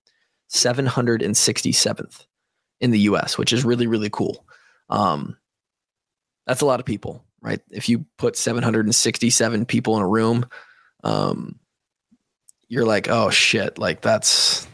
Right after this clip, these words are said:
that's actually a ton of people that are better than me." But when you consider that the U S is accounted for probably half of those one hundred and seventy thousand men that signed up, so you're looking at,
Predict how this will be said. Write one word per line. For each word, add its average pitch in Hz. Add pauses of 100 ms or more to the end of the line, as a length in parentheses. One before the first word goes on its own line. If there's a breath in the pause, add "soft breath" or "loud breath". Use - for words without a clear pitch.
that's -
actually 110
a 92
ton 123
of -
people 98
that 90
are 87
better 80
than -
me." - (460 loud breath)
But - (460)
when 123
you 110
consider 120
that 107 (440 soft breath)
the 117
U 117
S 113 (180)
is 123
accounted 117
for 113 (320 soft breath)
probably 117
half -
of -
those 107
one 113
hundred 107
and 92
seventy 110
thousand 98
men 104
that -
signed 87
up, 131 (280)
so -
you're 98
looking 101
at, 92